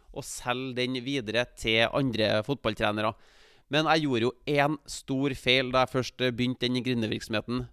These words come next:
Det var jo at jeg lata som om alle fotballtrenere var like, og at jeg kunne selge noe som skulle passe til alle mulige typer fotballtrenere. Og resultatet av det var at, eh, jeg fikk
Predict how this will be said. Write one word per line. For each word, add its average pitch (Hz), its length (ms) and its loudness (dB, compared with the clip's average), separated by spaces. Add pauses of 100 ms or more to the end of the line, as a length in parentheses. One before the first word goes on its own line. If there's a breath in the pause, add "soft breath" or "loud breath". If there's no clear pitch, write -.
Det 127 140 0
var 117 100 2
jo 110 140 0
at - 80 -12
jeg 117 840 2
lata 123 320 2
som 135 140 -2
om 127 180 -2
alle 139 240 4
fotballtrenere 120 880 4
var 117 240 6
like, 143 400 0
og 127 80 2
at 120 160 0
jeg 127 160 -8
kunne 107 160 -4
selge 120 240 -2
noe 123 260 -4
som 113 380 -4
skulle 117 320 -6
passe - 320 -8
til 120 160 4
alle 113 380 0
mulige 117 420 -2
typer 113 320 -2
fotballtrenere. 110 640 -2 (720 soft breath)
Og 147 400 4
resultatet 120 540 0
av 123 180 6
det 180 240 0 (240)
var 127 400 4
at, - 160 -6
eh, 135 320 2
jeg - 80 -10
fikk - 240 -4